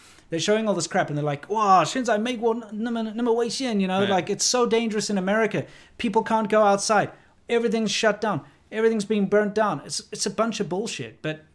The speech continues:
Speaker 1: in, in actual reality, I kinda wish everything was shut down because people are being too blasé
Speaker 2: Yeah,
Speaker 1: about
Speaker 2: now,
Speaker 1: this.
Speaker 2: now they are.
Speaker 1: Um, and it's gonna bite everyone in the ass because
Speaker 2: It is.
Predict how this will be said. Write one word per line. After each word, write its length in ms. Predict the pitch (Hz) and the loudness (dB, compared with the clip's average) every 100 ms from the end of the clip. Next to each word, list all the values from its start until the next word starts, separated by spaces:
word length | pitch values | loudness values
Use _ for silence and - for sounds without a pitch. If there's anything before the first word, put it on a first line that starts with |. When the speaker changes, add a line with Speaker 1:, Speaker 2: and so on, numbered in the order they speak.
| _ | _
Speaker 1:
in, 280 | 190 185 175 | -2 -2 -2
in 160 | - 190 | -8 -6
actual 360 | 196 202 220 180 | -4 -4 0 2
reality, 720 | 156 156 214 214 127 131 135 - _ - | 2 2 2 0 -4 -8 -12 -20 _ -16
I 60 | |
kinda 240 | 147 180 180 | -6 0 2
wish 260 | 277 311 262 | 2 2 4
everything 300 | 196 185 160 | 4 4 2
was 120 | 143 | 0
shut 200 | 165 151 | -2 -2
down 160 | 165 | -4
because 180 | 175 170 | -4 -8
people 320 | - 208 208 | -8 -4 0
are 60 | 190 | 0
being 360 | 156 180 160 156 | 0 -2 -2 -6
too 520 | - - 208 214 214 202 _ | -8 -2 0 2 0 -4 _
blasé 500 | - 160 170 156 151 156 | -2 2 4 2 2 2
Speaker 2:
Yeah, 80 | |
Speaker 1:
about 200 | 135 131 127 | 2 2 4
Speaker 2:
now, 180 | 135 | 4
Speaker 1:
this. 260 | 101 - - | 4 -6 -8
Speaker 2:
now 180 | 117 110 | -8 -8
they 140 | 95 | -10
are. 180 | 90 90 - _ | -12 -14 -18 _
Speaker 1:
Um, 380 | 143 156 156 160 190 | -4 -2 -2 -6 -4
and 160 | 185 | -4
it's 140 | 165 - | -4 0
gonna 200 | 202 185 | 0 0
bite 320 | - 165 240 | 0 0 4
everyone 320 | 208 196 196 | 4 4 4
in 80 | 190 | 2
the 100 | 190 | 0
ass 220 | 226 143 | -2 -4
because 320 | - 151 156 - | -6 -4 -4 -4
Speaker 2:
It 60 | |
is. 200 | 110 107 | -8 -12